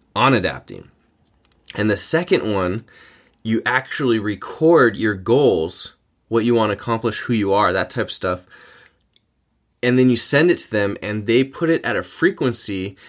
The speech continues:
that has been shown for your body to underst-, or your mind to understand, but you can't actually hear yourself saying things. So it's, you're getting this done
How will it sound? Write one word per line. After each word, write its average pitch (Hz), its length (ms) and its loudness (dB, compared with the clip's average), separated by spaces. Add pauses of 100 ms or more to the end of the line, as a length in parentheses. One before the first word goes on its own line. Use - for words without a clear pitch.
(100)
that 120 80 -2
has 117 120 0
been 120 200 2
shown 156 480 2
for 131 160 -2
your 113 140 2
body 107 420 0
to 127 200 -8 (120)
underst-, 110 480 -4 (160)
or 113 80 4
your 107 160 2
mind 113 320 2
to 123 100 -4
understand, 110 560 0
but 120 100 0
you 101 80 -6
can't - 280 -4
actually 127 380 -4
hear 120 400 0
yourself 92 440 -6
saying 101 400 -4
things. 180 380 -2 (500)
So 123 300 4
it's, - 400 0
you're 117 160 2
getting 147 420 2
this 123 180 0
done 117 360 -2